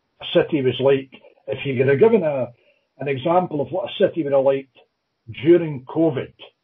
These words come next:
before covid struck, go to Barcelona in August. There's nobody there. Everybody just gets out of the city 'cause it's that hot.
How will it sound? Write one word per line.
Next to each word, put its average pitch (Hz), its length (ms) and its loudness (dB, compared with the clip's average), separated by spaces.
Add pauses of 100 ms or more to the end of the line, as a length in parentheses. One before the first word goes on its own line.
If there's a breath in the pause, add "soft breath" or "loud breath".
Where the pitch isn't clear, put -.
(140)
before 196 540 2
covid 110 300 -8 (120)
struck, 139 280 -4 (300 soft breath)
go 220 120 4
to 208 80 -4
Barcelona 143 680 -4
in 113 100 -6
August. 131 400 -4 (100)
There's 131 220 -12
nobody 269 320 -4
there. - 280 -2
Everybody 247 280 -8 (540)
just 143 560 -8
gets 131 260 -6 (220)
out 220 180 4
of 175 80 -10
the 139 80 -4 (100)
city 131 300 -4
'cause 127 220 -8
it's - 260 -14
that 143 300 -2 (180)
hot. 190 320 4